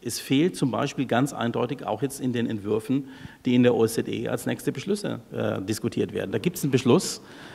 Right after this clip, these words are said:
der diskutiert jetzt das Thema, wie kann man denn das, die Übergabe von Fluggastdaten erhöhen? Ja, wunderbar. Äh, wo steht da das Wort, das, wo, das Wort Datenschutz drin?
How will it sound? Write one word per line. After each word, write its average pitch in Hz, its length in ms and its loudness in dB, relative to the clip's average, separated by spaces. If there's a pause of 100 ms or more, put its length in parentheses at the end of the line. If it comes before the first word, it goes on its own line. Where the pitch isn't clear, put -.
(200)
der 139 100 8
diskutiert 139 500 4
jetzt 160 200 0
das 156 120 -2
Thema, 139 360 4
wie 139 80 6
kann 156 180 6
man 143 140 6
denn 143 160 6
das, 139 340 2
die 143 200 0
Übergabe 143 440 2
von 147 140 2
Fluggastdaten 123 800 0
erhöhen? 98 380 -6 (560)
Ja, 123 100 6
wunderbar. 131 680 6
Äh, 110 280 4 (1160)
wo 127 160 8
steht 139 200 6
da 131 80 8
das 113 180 2
Wort, 120 340 2
das, 117 160 0
wo, 135 180 2
das 120 260 -2
Wort 117 420 0
Datenschutz 127 480 0
drin? 160 340 0